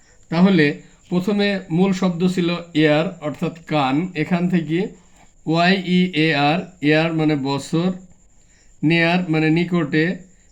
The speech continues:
বেয়ার মানে ভালুক, ডেয়ার মানে প্রিয়, হিয়ার শুনতে পাওয়া,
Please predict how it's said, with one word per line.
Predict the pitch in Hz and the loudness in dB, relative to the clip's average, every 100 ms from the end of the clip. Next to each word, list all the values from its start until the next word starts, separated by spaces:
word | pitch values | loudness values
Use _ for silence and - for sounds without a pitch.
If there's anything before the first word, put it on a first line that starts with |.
| - | -14
বেয়ার | 120 147 156 160 165 | -2 2 2 2 0
মানে | 151 151 | 0 0
ভালুক, | 139 147 147 143 160 185 - _ _ _ _ _ | 0 0 0 0 0 -4 -12 _ _ _ _ _
ডেয়ার | 123 131 160 156 170 185 | -8 0 2 4 2 0
মানে | 151 147 139 | -2 -4 -4
প্রিয়, | 180 165 147 156 233 - - - _ - - - _ - | 0 4 4 2 -2 -10 -20 -20 _ -20 -20 -20 _ -8
হিয়ার | 151 185 202 160 175 - - _ - - - | -4 -2 0 0 -2 -6 -12 _ -20 -20 -12
শুনতে | - 170 156 151 | -4 -4 -2 -2
পাওয়া, | 143 127 135 | -2 -4 -2